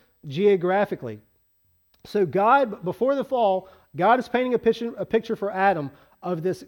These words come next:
global kingdom. And obviously this falls apart in Genesis chapter three, right? But, but it's not over for good. So in the beginning, before the fall, God has this vision of a kingdom that he's creating on the earth,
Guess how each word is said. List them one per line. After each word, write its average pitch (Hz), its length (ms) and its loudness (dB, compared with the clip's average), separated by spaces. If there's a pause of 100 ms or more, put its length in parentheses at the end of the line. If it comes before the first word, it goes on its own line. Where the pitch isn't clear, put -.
global 233 760 2 (280)
kingdom. 233 500 -2 (720)
And 160 100 -4
obviously 233 260 0
this 214 160 -2 (140)
falls 220 300 2
apart 202 340 2
in 165 120 -6
Genesis 185 380 -4
chapter 180 300 -4
three, 180 220 -4
right? 156 340 -4 (260)
But, 170 180 -6
but 175 80 -4
it's 165 140 -8
not 220 260 -2
over 233 320 0
for 208 160 -6
good. 175 320 -4 (300)
So 160 160 -6
in 220 140 -2
the 302 60 -2
beginning, 240 440 -2
before 220 340 2
the 254 80 -2
fall, 220 380 -2 (260)
God 175 180 2
has 226 180 0
this 226 180 -8
vision 196 360 -2
of 160 220 -8
a 139 60 -4
kingdom 247 440 -2
that 202 100 -4
he's 156 140 -10
creating 208 320 -4
on 202 220 -2
the 226 140 0
earth, 185 260 -2